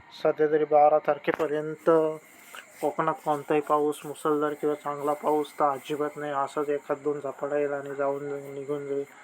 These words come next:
कोणताही मुसळधार पावसाची शक्यता नाही. मुसळधार म्हणजे दिवस रात्र पडणारा पाऊस तो पडणार नाही, अजिबात पडणार नाही. पूर्ण कोकण हा आठवडा को-,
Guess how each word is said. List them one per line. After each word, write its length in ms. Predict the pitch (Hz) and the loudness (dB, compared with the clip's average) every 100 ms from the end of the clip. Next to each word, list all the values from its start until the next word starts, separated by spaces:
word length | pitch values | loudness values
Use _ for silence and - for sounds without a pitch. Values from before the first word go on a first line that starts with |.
| - - - - - | -20 -20 -20 -14 -6
कोणताही 380 | 147 135 151 | -6 -2 -2
मुसळधार 500 | 143 139 - 143 143 | -2 -6 -4 -2 -2
पावसाची 540 | 143 147 139 147 143 143 | -4 -6 -6 -6 -8 -8
शक्यता 600 | 143 135 151 147 143 143 | -8 -6 -4 -2 -2 -4
नाही. 260 | 143 147 | -4 -4
मुसळधार 520 | 143 143 - 147 143 143 | -4 -8 -4 0 0 -2
म्हणजे 220 | 143 143 | -4 -4
दिवस 300 | 139 143 143 | -2 -2 -2
रात्र 280 | 147 143 - | -4 -8 -4
पडणारा 480 | 147 139 139 143 143 | -2 -2 -4 -6 -6
पाऊस 260 | 147 143 139 - | -4 -4 -4 -12
तो 60 | - | -4
पडणार 400 | 147 139 156 151 | -2 -2 -2 -2
नाही, 240 | 151 143 - - - - - - - | -4 -8 -16 -20 -18 -16 -16 -10 -6
अजिबात 380 | 131 151 156 151 - | -4 0 0 0 0
पडणार 380 | 147 147 143 | -2 -2 -4
नाही. 260 | 143 147 143 147 - - - - - | -4 -4 -4 -10 -18 -20 -20 -20 -8
पूर्ण 260 | 151 143 151 | -6 -4 -4
कोकण 500 | - 151 - 156 147 | 0 -2 -2 -4 -4
हा 260 | 147 147 147 - - - 139 | -2 -2 -4 -8 -20 -10 -4
आठवडा 400 | 139 147 147 143 | -2 0 2 0
को-, 220 | - | 0